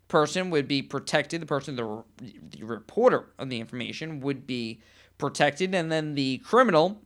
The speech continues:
illegal alien, would be detained and deported. These sanctuary cities have been preventing the deportation, have really didn't, have not want to detain anyone, so they just let them walk free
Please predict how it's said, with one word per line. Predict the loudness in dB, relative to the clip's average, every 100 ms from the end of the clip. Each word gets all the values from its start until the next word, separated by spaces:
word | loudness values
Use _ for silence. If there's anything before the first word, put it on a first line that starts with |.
| -4
illegal | 0 2 2
alien, | 0 0 -2 -4
would | -2 -2
be | -4
detained | -8 -10 -6 -4 -4
and | -6
deported. | -4 2 2 2 -4 -20 -20 -20 -2
These | 2 6
sanctuary | 6 4 2 2
cities | 2 2 2 2 2
have | 2
been | 0 -2
preventing | -2 2 2 2 2 0 -2 -8 _ _ _ -2
the |
deportation, | 2 2 2 -2 0 -2 -2 -4 -8 -12 4
have | 8 8 6
really | 2 4 2 2 0
didn't, | 0 0 0 -4
have | 4 4
not | 6 4 4
want | 4 2 2
to | -4 -2 -2 -4 -10 _ _
detain | -2 0 2 4 4 0 -4 _ 2
anyone, | 4 4 2 2 2 -2 -8
so | -2
they | 0 0
just | 0 -4
let | -4 -4 -6 -4
them | -4 2
walk | 2 2 -4 -20
free | -16 -6 -4 -4